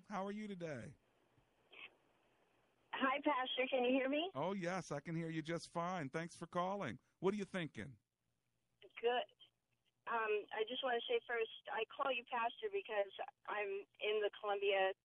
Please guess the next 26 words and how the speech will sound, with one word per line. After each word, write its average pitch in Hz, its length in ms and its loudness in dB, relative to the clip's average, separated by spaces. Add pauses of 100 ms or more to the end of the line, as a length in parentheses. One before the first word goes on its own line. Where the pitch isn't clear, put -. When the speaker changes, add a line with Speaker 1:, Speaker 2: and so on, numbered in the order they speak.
(120)
Speaker 2:
congregation, 196 720 0
and 175 80 -2
I 175 160 -2
wanted 180 240 -4
to 180 160 -12
say 190 240 -2
thank 202 240 -2
you 190 160 -4
for 190 80 0
your 175 160 0
vision 196 480 -2
Speaker 1:
Aw. 90 560 -8
Speaker 2:
and 180 80 0
your 175 160 0
work 190 480 2
and, 165 400 -2 (160)
and 160 240 -6 (400)
just 190 240 -2
what 175 160 2
you've 175 160 -4
done 185 240 0
there. 160 240 0
It 180 160 0
is 165 240 0
Speaker 1:
Mm. - 0 -
Speaker 2:
a 156 60 -4